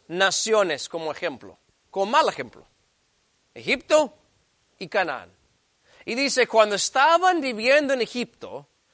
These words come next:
durante los cuatro siglos de esclavitud, vieron cosas que los egipcios hacían. Y cuando lleguen a Canaán,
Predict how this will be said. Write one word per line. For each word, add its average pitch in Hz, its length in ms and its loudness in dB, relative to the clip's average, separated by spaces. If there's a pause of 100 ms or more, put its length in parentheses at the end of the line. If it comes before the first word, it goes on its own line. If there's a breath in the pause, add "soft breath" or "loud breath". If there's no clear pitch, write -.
(140)
durante 214 360 4
los 214 200 -4
cuatro 247 320 0
siglos 254 400 -4
de 185 80 -6
esclavitud, 165 680 -6 (200 soft breath)
vieron 302 500 2
cosas 285 560 2
que 269 100 2
los 233 200 6
egipcios 208 400 -2
hacían. 170 500 -4 (1000 loud breath)
Y 240 120 -4
cuando 262 300 4
lleguen 302 540 0
a 254 60 2
Canaán, 208 600 2